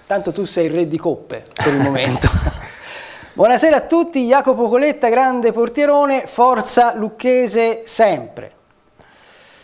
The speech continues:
Speaker 1: "Buonasera, notizie di merc-, di mercato, firmato Riccardo." Allora, chiudiamo il discorso con la Coppa Italia e poi andiamo al mercato. Per chiudere il discorso con la Coppa Italia poi facciamo, facciamo presto, perché andiamo a vedere qualche immagine di Rimini Catania, l'altra semifinale che è finita con lo stesso punteggio di Lucchese Padova, cioè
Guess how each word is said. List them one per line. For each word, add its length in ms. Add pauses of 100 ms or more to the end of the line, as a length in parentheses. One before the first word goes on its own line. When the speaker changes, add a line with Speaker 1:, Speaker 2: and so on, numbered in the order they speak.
(160)
Speaker 1:
"Buonasera, 600
notizie 540
di 100
merc-, 280
di 100
mercato, 800
firmato 400
Riccardo." 480
Allora, 300
chiudiamo 320
il 40
discorso 320
con 80
la 60
Coppa 160
Italia 240
e 40
poi 160
andiamo 280
al 80
mercato. 560 (220)
Per 180
chiudere 280
il 60
discorso 380
con 100
la 60
Coppa 180
Italia 300
poi 280 (220)
facciamo, 720
facciamo 360
presto, 440
perché 220
andiamo 280
a 40
vedere 380
qualche 280
immagine 580
di 100
Rimini 360
Catania, 500
l'altra 300
semifinale 480
che 80
è 60
finita 280
con 100
lo 60
stesso 280
punteggio 520
di 80
Lucchese 380
Padova, 360
cioè 320